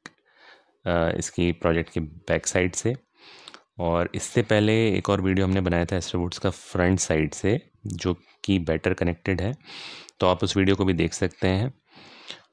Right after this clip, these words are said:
और वहाँ पर आप देख सकते हैं कि एक अच्छी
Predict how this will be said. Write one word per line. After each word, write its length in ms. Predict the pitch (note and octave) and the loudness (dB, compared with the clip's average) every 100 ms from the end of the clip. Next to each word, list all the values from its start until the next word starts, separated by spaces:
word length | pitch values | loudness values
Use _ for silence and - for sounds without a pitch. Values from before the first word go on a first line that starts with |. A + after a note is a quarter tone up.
| _ _ - | _ _ 0
और 380 | F2 F2 F2+ F2+ | 4 6 6 4
वहाँ 280 | F2+ F#2 | 4 2
पर 400 | F#2 - G2 F#2+ | 2 2 4 4
आप 120 | F#2 E2+ | 2 2
देख 200 | F2+ - | 0 0
सकते 320 | G2 - G2+ | -6 0 0
हैं 100 | F#2+ | 2
कि 140 | G2 | 0
एक 140 | F#2+ F#2+ | 0 -2
अच्छी 600 | - - G2+ G2 G2 | -2 0 2 2 2